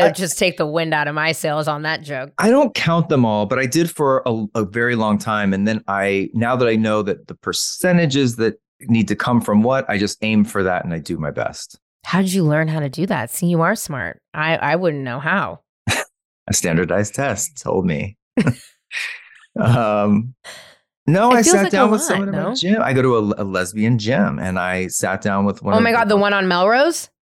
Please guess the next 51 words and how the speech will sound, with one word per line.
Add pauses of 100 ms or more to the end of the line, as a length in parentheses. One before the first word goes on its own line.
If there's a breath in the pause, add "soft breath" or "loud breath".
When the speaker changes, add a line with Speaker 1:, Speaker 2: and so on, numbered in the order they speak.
Speaker 1:
Not
that
lesbian,
not
that.
Speaker 2:
Oh,
okay.
Speaker 1:
<laughs>
It's
not
s-,
not
just
lesbians.
It's
just
a
Speaker 2:
Oh.
Speaker 1:
lesbian
forward
gym. (220)
Um,
and
I
sat
down
with
a,
a
lovely
lady
who
gave
me
my
macros
and
counted
my, (640)
it's
so
boring
to
talk
about.
Now
I
sound
like
an
asshole.